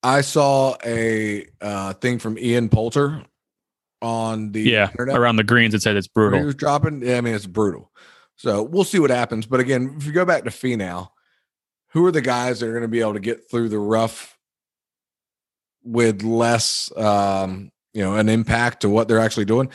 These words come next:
Speaker 1: It's gonna be guys that are stronger that can create that speed. Um, DeChambeau's shown that he's gonna be good out of the rough. I don't have him on my top ten list, but with the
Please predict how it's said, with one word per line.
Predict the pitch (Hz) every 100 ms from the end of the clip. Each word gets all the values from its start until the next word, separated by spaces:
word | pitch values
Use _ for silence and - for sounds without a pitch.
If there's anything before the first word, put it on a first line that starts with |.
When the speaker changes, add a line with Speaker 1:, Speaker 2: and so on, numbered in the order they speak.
| -
Speaker 1:
It's | -
gonna | 156 135
be | 123
guys | 113 113 110
that | 113
are |
stronger | 101 - 104 104 101
that | 98 -
can | 92
create | - 98 92
that | 82
speed. | - - 76 76 - - - _ -
Um, | 92 92 90 92 104 117
DeChambeau's | 117 110 127 127 131 127 117 104
shown | - 113 113
that | 98
he's | 101 120
gonna | 110 110
be | 104
good | 90 101 95
out | 92
of | 90
the | 87
rough. | 87 90 - - - -
I |
don't | 117 101
have | 113
him | 110 107
on | 101
my | 98
top | - 98 -
ten | 110 110 92
list, | 82 - - - _ -
but | 113 113 -
with | 113 104
the | 113 110 110 98